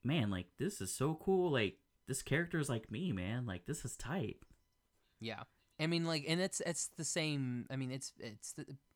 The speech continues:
Speaker 2: pretty much the same people that did Avatar: The Last Airbender. 'Cause, I mean, Giancarlo Volpe is, like, an E P over there, and he directed,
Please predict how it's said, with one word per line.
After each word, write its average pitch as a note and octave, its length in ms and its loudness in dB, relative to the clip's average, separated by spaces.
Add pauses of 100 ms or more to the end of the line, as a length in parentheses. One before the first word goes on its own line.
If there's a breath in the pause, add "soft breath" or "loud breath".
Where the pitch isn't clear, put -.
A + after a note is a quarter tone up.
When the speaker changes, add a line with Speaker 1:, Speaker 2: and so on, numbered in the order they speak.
(300)
Speaker 2:
pretty B3 200 -4
much G3+ 180 0
the B2+ 80 -4
same B2+ 200 -2
people B2+ 240 -8
that A#2 160 -8
did A2 340 -6
Avatar: A#2 360 -6
The A2 80 -8
Last G#2+ 240 -6
Airbender. A2+ 540 -4 (480 soft breath)
'Cause, A2+ 120 -4
I - 20 -2
mean, A#2 160 0
Giancarlo C3+ 520 2
Volpe A#2 600 -2
is, G#2 160 -6
like, A2 140 -6
an G#2+ 440 -6
E C3 140 -2
P C3+ 200 0
over G#2+ 200 -4
there, G#2 300 -2 (340 soft breath)
and A2+ 160 -6
he C3+ 80 0
directed, A#2+ 680 0